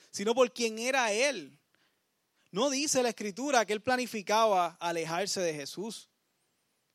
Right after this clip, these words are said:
Jesús lo botó. Le dijo, "Vete, sigue tu vida."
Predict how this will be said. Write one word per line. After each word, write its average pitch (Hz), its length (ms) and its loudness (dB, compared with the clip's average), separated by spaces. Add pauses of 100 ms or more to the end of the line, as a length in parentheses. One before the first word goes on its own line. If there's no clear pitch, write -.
(640)
Jesús 151 280 -10
lo 247 120 -2
botó. 214 500 -6 (880)
Le 165 140 -10
dijo, 160 260 -6
"Vete, 165 580 -8 (340)
sigue 220 380 -4
tu 254 180 -6
vida." 226 420 -10